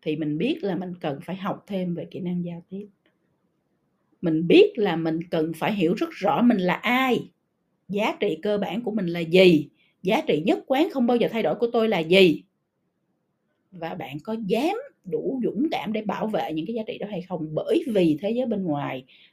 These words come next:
là một thế giới luôn luôn muốn phá vỡ những cái giá trị cốt lõi của mọi người.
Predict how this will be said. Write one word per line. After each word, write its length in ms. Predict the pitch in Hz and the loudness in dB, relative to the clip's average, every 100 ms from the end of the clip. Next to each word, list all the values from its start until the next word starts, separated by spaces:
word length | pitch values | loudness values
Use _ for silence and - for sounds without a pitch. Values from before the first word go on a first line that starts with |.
| _ | _
là 120 | 170 | 0
một 140 | 151 151 | 0 0
thế 80 | 233 | 0
giới 220 | 233 294 | 2 2
luôn 420 | 262 254 254 247 | 2 2 2 2
luôn 300 | 247 233 214 | 4 2 2
muốn 140 | 240 302 - | 0 0 -2
phá 260 | 285 302 403 240 | 0 2 0 0
vỡ 420 | 135 123 147 - - _ _ _ _ _ | -2 -2 -6 -8 -12 _ _ _ _ _
những 140 | 151 202 | -8 -4
cái 80 | |
giá 80 | 226 226 | -4 -4
trị 100 | - | -6
cốt 140 | 160 - | -8 -8
lõi 180 | - | -12
của 140 | - 185 | -10 -12
mọi 160 | 185 | -14
người. 300 | 165 131 127 | -14 -16 -16